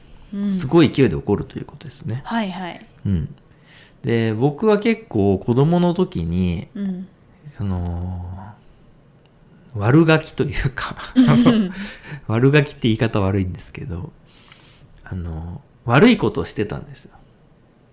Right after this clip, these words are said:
Speaker 2: <laughs> なんていうか、いたずらとかをよくしてた。
Speaker 1: あ、そう、そう、
Speaker 2: 近-
Speaker 1: なるほどね。
Speaker 2: 近所でね。
Speaker 1: はいはい。
Speaker 2: いたずらとかをよくしてて、
Speaker 1: うん。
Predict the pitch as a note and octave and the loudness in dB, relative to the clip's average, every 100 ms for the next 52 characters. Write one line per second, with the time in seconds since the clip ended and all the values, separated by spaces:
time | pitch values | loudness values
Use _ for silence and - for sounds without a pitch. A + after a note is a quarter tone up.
0 | - G#3 - C4 - D#3+ C3 E3+ - - | -8 -4 4 4 4 2 4 4 4 2
1 | - - A#2+ - G2 - - - F3 - | 0 2 2 2 -4 -4 -10 -10 -10 -8
2 | - D3 F#3 F3+ F3 F3 F3 - F#2+ F#2+ | 0 4 8 8 8 4 2 0 0 0
3 | G2+ G2+ - G#2 - - - _ G#3+ G3+ | -2 -6 -2 -2 -4 -16 -20 _ -4 -4
4 | - - A3 D4 A#3 - G#3 C#3 B2+ A2+ | -6 -8 -6 -6 -10 -8 0 4 4 0
5 | - - C#3+ C3 G#2+ F2 E2 - D3+ - | -4 2 2 4 0 -2 -4 -6 -10 -10
6 | - G#3+ F#3 - A#2 A2 C3+ C#3 C#3+ C#3 | -6 -4 -6 -8 -6 2 4 4 2 2
7 | C#3+ A#2+ F2+ - - - F#2+ F#2 - G#2 | -2 -2 -4 -4 -8 -8 -6 -6 -2 0
8 | F2+ D#3 A3+ G3+ F3 | 0 -2 -4 -4 -8